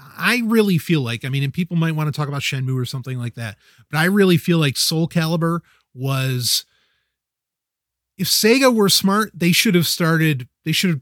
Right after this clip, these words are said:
tried, and I know they probably looked at Mortal Kombat and said, "Well, Mortal Kombat tried branching out into other, uh, you know, uh, video game genres, and it didn't work," right? Like mythologies or special forces, Shaolin monks, and so on. Um,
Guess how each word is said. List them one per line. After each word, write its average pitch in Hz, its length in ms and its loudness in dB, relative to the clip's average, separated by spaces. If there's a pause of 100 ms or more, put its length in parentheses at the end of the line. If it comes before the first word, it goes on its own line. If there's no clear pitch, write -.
(120)
tried, 151 540 -2
and 151 100 2
I 160 80 6
know 180 180 4
they 170 100 4
probably 147 320 0
looked 139 200 -2
at 135 60 -2
Mortal 131 240 -2
Kombat 120 420 -6
and 113 120 -10
said, 127 180 -8
"Well, 131 100 -4
Mortal 175 260 0
Kombat 208 400 -4
tried 139 280 -4
branching 131 420 -6
out 131 160 -6
into 127 260 -8
other, 127 560 -4
uh, 117 320 -12
you 143 140 -14
know, 104 180 -14 (520)
uh, 117 160 -16 (120)
video 147 220 0
game 143 220 2
genres, 143 600 0
and 139 140 -8
it 117 140 -12
didn't 139 300 -6
work," 165 400 -2 (120)
right? 123 220 -6
Like 123 200 -10
mythologies 120 920 -6
or 107 80 -14
special - 360 -10
forces, 127 800 -6
Shaolin 117 380 -8
monks, 135 340 -6
and 135 100 -8
so 143 120 -8
on. 135 200 -6 (540)
Um, 143 460 -4